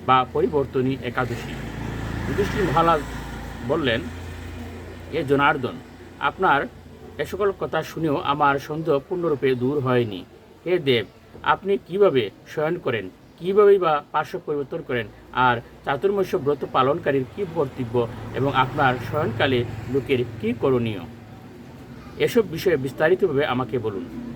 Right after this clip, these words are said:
আর কেনই বা দৈত্যরাজ বলিকে বেঁধে রাখা হয়েছিল, তা বর্ণনা করে আমার সকল সন্দেহ দূর করুন।" শ্রীকৃষ্ণ বললেন, হে রাজন, দৈত্যকুলে আবির্ভূত প্রহ্লাদ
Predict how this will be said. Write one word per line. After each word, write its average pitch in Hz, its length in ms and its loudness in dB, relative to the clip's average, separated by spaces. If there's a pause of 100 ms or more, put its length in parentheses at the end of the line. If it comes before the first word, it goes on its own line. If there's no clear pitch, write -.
(100)
আর 120 260 2
কেনই 185 220 0
বা 147 180 4
দৈত্যরাজ 143 440 0
বলিকে 143 380 0
বেঁধে 131 260 2
রাখা 135 240 0
হয়েছিল, 117 400 -2
তা 123 120 0
বর্ণনা 131 360 2
করে 120 260 2 (260)
আমার 131 240 2
সকল - 300 0
সন্দেহ 127 340 2
দূর 117 580 2 (120)
করুন।" 90 180 2 (680)
শ্রীকৃষ্ণ 185 420 2
বললেন, 135 360 2 (380)
হে 190 100 4
রাজন, 139 400 4 (420)
দৈত্যকুলে 202 500 0
আবির্ভূত 160 460 0
প্রহ্লাদ 170 460 0